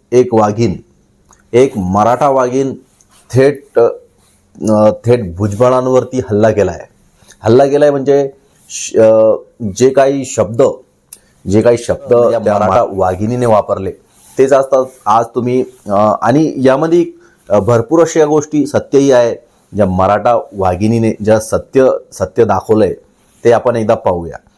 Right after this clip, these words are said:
Speaker 1: कारण की या, यामध्ये सत्य दडलेलं आहे, सत्य लपलेलं आहे. म्हणून, अ, या गोष्टीचा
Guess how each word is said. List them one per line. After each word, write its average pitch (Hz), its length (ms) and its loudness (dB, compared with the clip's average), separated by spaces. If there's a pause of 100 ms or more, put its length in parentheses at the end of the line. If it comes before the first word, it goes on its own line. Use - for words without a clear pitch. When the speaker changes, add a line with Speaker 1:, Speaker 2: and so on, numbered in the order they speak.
(220)
Speaker 1:
कारण 139 280 0
की 147 220 0
या, 127 220 2 (120)
यामध्ये 127 680 2 (260)
सत्य - 380 -2
दडलेलं 113 460 2
आहे, 113 220 0 (360)
सत्य - 360 -2
लपलेलं 95 480 -2
आहे. - 220 -14 (720)
म्हणून, 156 560 -2
अ, 107 140 2
या 117 160 4
गोष्टीचा 135 600 0